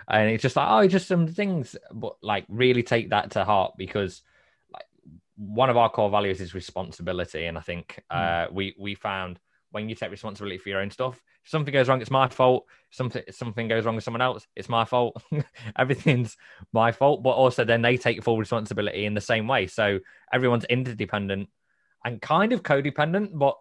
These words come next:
Speaker 1: but, like, in the, in the right way. Does that, does that make sense?
Speaker 2: Yeah, yeah. The whole, the, the, here's what a codependent does. A codependent, what they're going to do is they're gonna say yes to everything.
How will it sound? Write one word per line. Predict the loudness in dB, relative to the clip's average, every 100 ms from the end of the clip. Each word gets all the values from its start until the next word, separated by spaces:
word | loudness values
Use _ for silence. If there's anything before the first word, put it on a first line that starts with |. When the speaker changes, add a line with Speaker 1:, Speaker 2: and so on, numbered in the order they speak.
| -8
Speaker 1:
but, | -8 -2
like, | -2 -2
in | -6
the, | -8 -10
in | -6
the | -2
right | 0
way. | -2
Does | -4
that, | -2 -2 -4
does | -4
that | -2
make | -2 -4
sense? | -6 -8 -12 -20 _ _ -20 0
Speaker 2:
Yeah, | 6 8 8
yeah. | 6 6
The | 4
whole, | 2 0
the, | 0 0 2 0
the, | 2
here's | 0 2
what | 2
a | 2
codependent | 2 0 0 -2 -6 -6 -6
does. | -4 -4 -6 -10
A |
codependent, | -2 4 4 4 2 2 0 -2 -8 _ _ _ _ _ -8
what | -2 4 6 8
they're | 6
going | 6 4 2
to |
do | 0 0
is | 0 2
they're | 2
gonna | 2 0
say | 0 -2 -2
yes | -2 -2 -2 -2
to | -6 -8
everything. | -8 -8 -10 -10 -10 -10